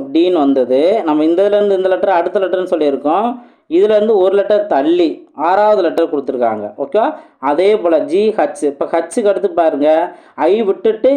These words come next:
ஜே கொடுத்துருப்பாங்க இந்த சைடு நடுவுல. அப்ப இதுவும் கரெக்டா மேட்ச் ஆகுது. இப்ப இங்கேயும் பாருங்க, கே இருக்கா?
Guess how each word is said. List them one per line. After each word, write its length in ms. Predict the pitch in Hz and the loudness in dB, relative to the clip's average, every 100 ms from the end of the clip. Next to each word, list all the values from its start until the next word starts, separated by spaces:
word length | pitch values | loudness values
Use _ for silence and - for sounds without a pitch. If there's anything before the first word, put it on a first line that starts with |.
| 269 139 | 0 -2
ஜே 120 | 175 214 | 2 2
கொடுத்துருப்பாங்க 800 | 170 156 151 131 135 127 135 160 | 2 -2 -2 -2 -2 0 0 0
இந்த 240 | 156 147 143 | 0 0 0
சைடு 160 | 147 139 | -2 0
நடுவுல. 440 | 127 143 156 135 117 | 0 0 0 0 0
அப்ப 240 | 131 196 | 0 0
இதுவும் 460 | 160 156 180 196 185 | 0 0 2 0 0
கரெக்டா 360 | 151 139 151 | 0 0 0
மேட்ச் 320 | 139 131 123 127 | 0 0 -2 -2
ஆகுது. 340 | 113 113 160 240 277 - - | -2 0 0 0 -4 -14 -12
இப்ப 200 | 160 185 | -2 0
இங்கேயும் 360 | 190 214 202 185 | 2 0 2 0
பாருங்க, 440 | 170 165 175 175 | 2 2 0 -2
கே 260 | - 208 214 | 0 2 2
இருக்கா? 360 | 180 - 175 | 0 0 0